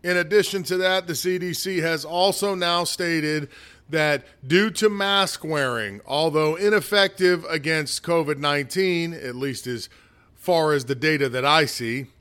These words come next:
it did suppress other flu-like viruses that we naturally would go through every year. And since it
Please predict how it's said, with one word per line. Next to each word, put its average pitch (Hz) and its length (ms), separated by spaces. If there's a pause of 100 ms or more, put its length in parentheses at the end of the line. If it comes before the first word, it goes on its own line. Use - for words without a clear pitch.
(560)
it 165 200
did 208 260
suppress 190 800 (120)
other 185 380
flu-like 202 960 (140)
viruses 196 960
that 160 280
we 165 220
naturally 175 880
would 156 320
go 165 220
through 175 420 (440)
every 170 320
year. 185 560
And 156 160
since 190 480 (440)
it 175 260